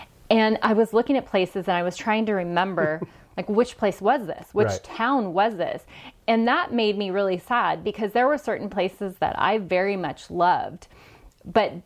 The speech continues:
Speaker 1: they weren't really solidified. They weren't in my mind. I
Speaker 2: Right.
Speaker 1: mean, it was kinda like I remembered things about it that I loved, but I hadn't, I couldn't really fully remember 'em. So what, that is something that I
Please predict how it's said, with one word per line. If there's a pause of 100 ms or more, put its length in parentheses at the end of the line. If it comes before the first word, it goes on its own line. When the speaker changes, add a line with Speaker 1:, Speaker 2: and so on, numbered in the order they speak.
(220)
Speaker 1:
they
weren't
really
solidified.
They
weren't
in
my
mind.
I
Speaker 2:
Right.
Speaker 1:
mean,
it
was
kinda
like
I
remembered
things
about
it
that
I
loved,
but
I
hadn't,
I
couldn't
really
fully
remember
'em.
So (500)
what,
that
is
something
that
I